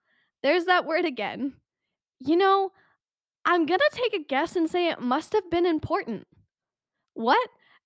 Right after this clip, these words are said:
God and his standards being important in the founding of this nation? A divine moral law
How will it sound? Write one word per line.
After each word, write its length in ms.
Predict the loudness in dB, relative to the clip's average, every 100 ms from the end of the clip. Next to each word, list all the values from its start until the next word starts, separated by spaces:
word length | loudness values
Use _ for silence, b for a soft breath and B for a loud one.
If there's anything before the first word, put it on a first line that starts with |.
| -4
God 400 | 2 4 2 0
and 140 | -4
his 160 | -6 -8
standards 640 | -6 -4 0 2 2 0
being 260 | -2 0 0
important 500 | 0 -2 -4 -2 -2
in 100 | -4
the 80 | -4
founding 440 | -2 0 0 0
of 100 | -2
this 160 | -4 -4
nation? 380 | -4 -4 -4 -6 -8 _ _ _ _ _ _
A 80 | -2
divine 600 | 0 0 0 2 2 2
moral 460 | 2 2 2 0 -2
law 380 | 0 2 2